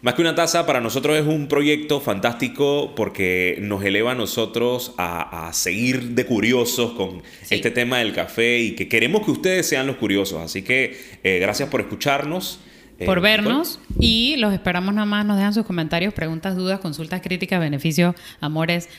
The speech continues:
Speaker 2: halagos, todo, todo, todo ahí <laughs> en nuestras redes. Eh, y de nuevo, muchísimas gracias por la atención prestada en el día de hoy. Y quiero cerrar es eso, invitándolos a que prueben café,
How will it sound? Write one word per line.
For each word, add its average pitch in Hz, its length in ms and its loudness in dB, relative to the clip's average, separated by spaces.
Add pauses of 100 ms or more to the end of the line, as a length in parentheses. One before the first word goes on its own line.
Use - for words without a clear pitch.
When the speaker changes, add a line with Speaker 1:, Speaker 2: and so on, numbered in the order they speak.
Speaker 2:
halagos, 170 400 0
todo, 214 220 2
todo, 214 200 2
todo 233 360 0
ahí 175 240 4
<laughs> 165 240 2
en 196 100 2
nuestras 160 340 -2
redes. 175 380 2 (500)
Eh, 165 220 2
y 185 80 4
de 175 100 6
nuevo, 180 200 4
muchísimas 170 420 -2
gracias 170 300 0
por 175 120 -2
la 151 60 0
atención 147 400 -2
prestada 160 480 -2
en 156 80 -2
el 139 100 -2
día 190 160 2
de 156 80 2
hoy. 247 180 0 (200)
Y - 400 2
quiero 226 180 4
cerrar 196 280 2
es 196 80 0
eso, 156 300 -2
invitándolos 190 640 0
a 160 80 -2
que - 200 -8 (100)
prueben 185 600 0
café, 160 560 -2